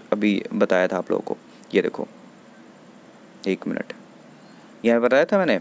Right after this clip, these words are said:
petrostigma। ठीक है, तो ये जो ड्रैगन फ्लाइज हैं उनके wings में यानी membranous wings में हम देख सकते हैं इसको, easily ये दिख जाएगा। तो जो black part है ना एक, ये जो wing venation की वजह से जो area covered हुआ है, इसको हम लोग petrostigma कहते हैं।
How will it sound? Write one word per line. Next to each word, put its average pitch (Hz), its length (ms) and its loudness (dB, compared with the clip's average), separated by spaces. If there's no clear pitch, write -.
petrostigma। 107 640 0
ठीक 127 140 2
है, 147 140 2
तो 147 60 4
ये 127 160 4
जो 156 120 2
ड्रैगन 120 300 2
फ्लाइज 123 320 0
हैं 143 80 0
उनके 131 240 2
wings 113 340 2
में 123 80 2
यानी 135 180 2
membranous 110 520 2
wings 113 220 2
में 143 80 2
हम 143 100 0
देख 107 200 2
सकते - 260 -4
हैं 92 80 2
इसको, 139 320 -2
easily 120 280 4
ये 120 60 4
दिख 107 180 -2
जाएगा। 80 280 2
तो 120 180 0
जो 135 260 0
black 120 360 2
part 147 180 2
है 160 60 -2
ना 180 240 -4
एक, 117 180 2
ये 113 200 2
जो 107 240 2
wing 120 220 2
venation 117 340 0
की 117 80 2
वजह 117 100 4
से 120 120 -4
जो 113 120 2
area 104 280 4
covered 101 300 2
हुआ 98 140 4
है, 85 60 2
इसको 110 200 0
हम 110 80 2
लोग 127 180 0
petrostigma 95 580 0
कहते - 220 -4
हैं। - 80 -12